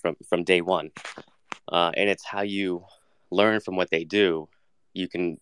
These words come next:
you know, create something very nice out of it, right? Uh, you know, we learn what to do, what not to do, what to say, what not to say, how to say it is very important. Um,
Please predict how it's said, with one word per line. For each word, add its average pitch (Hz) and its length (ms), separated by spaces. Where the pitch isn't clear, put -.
you 80 160
know, 78 180
create 95 260
something 85 400
very 87 280
nice - 200
out 78 140
of - 60
it, 80 140
right? 98 220
Uh, 85 340
you 95 100
know, 90 120
we 95 140
learn 92 220
what 92 120
to 98 60
do, 117 400
what 90 200
not 95 220
to 95 60
do, 95 280
what 131 200
to - 60
say, 107 500
what 95 160
not 92 180
to - 80
say, 87 400
how 113 300
to 110 100
say 98 380
it 107 220
is 90 120
very 98 200
important. 101 480
Um, 82 460